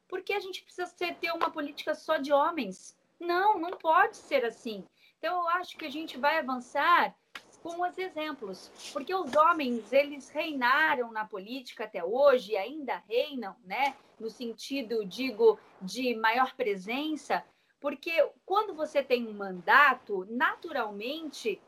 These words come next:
é, os seus projetos, as suas ações, elas possuem mais, elas têm mais visibilidade na mídia, nas redes, na população, nas comunidades.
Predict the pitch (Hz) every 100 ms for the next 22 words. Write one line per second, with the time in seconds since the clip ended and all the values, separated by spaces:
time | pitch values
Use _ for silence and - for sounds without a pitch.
0 | _ _ _ - 240 277 262 359 403 -
1 | 294 262 240 262 262 254 240 240 - 330
2 | 302 220 202 277 311 285 233 262 277 277
3 | 294 294 339 320 311 330 320 302 311 330
4 | 320 311 311 302 294 294 302 277 233 262
5 | 285 269 208 208 _ _ - 349 330 285
6 | 277 202 220 247 294 - 254 269 240 190
7 | 208 190 226 262 285 254 311 294 - 277
8 | 269 220 208 - 254 269 302 240 262 269
9 | 233 220 -